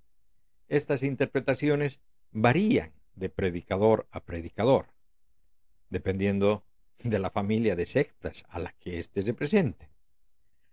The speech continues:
Hay que recordar que hay al menos treinta mil diferentes denominaciones cristianas, cada una de las cuales tiene características que las diferencia de las otras.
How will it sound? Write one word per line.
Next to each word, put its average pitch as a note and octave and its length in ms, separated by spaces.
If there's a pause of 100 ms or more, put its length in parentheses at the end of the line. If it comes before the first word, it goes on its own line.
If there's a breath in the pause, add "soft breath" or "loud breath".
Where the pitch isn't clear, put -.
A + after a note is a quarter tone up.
(100)
Hay B2 160
que C3+ 100
recordar A#2+ 580 (840)
que F2+ 120
hay G#2+ 280
al G2 180
menos A2+ 420 (400)
treinta G2 680
mil F#3 420
diferentes G#2+ 800
denominaciones F2+ 960
cristianas, G#2 640 (960)
cada A#2+ 260
una E3 260
de F#2 80
las F#2 180
cuales F#2+ 460 (420)
tiene B2+ 280
características A2+ 1120
que - 160
las D#2 200
diferencia D#2+ 540
de G2 80
las - 160
otras. - 420